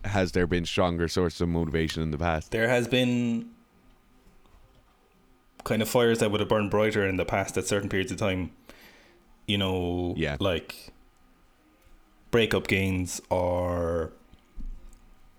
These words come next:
Speaker 2: or, like, the senior <laughs> Europeans, like, they would have burned very bright, you know, but I think
Speaker 1: Yeah.
Speaker 2: over the years they were just burning away what was really underneath, you know, the actual, the core structure of what my motivation was, was,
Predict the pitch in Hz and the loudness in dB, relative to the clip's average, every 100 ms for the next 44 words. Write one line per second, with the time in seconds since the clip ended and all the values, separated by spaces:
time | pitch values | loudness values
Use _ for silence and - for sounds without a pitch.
0 | - - 101 98 95 98 101 101 107 110 | -12 -2 0 2 2 0 0 -2 -2 0
1 | 101 101 101 120 110 107 98 87 107 107 | 0 0 -2 0 0 0 -2 -2 0 0
2 | 101 107 101 98 101 92 101 98 - 95 | 0 0 0 0 0 0 0 0 -2 -2
3 | 92 95 92 - - - - - - - | 0 -2 -2 -8 -20 -20 -20 -20 -20 -20
4 | - _ _ _ - - 113 117 113 107 | -20 _ _ _ -16 -4 0 2 0 2
5 | 110 73 107 113 123 98 107 107 101 101 | 2 2 0 2 2 2 2 2 0 0
6 | 101 101 98 98 98 98 98 98 101 98 | 0 0 0 0 0 0 -2 -2 -2 -2
7 | 98 92 98 95 95 92 92 92 87 - | -4 -4 -4 -4 -4 -4 -2 -2 -4 -6
8 | 90 90 87 87 - _ _ _ _ _ | -4 -4 -4 -8 -12 _ _ _ _ _
9 | _ _ _ - - - - 107 101 95 | _ _ _ -20 -12 -8 -4 0 0 -2
10 | 101 95 - 95 98 92 98 95 95 90 | -4 -4 -4 -2 0 0 0 0 0 -2
11 | - 95 98 90 90 85 | -2 -2 -2 -2 -4 -6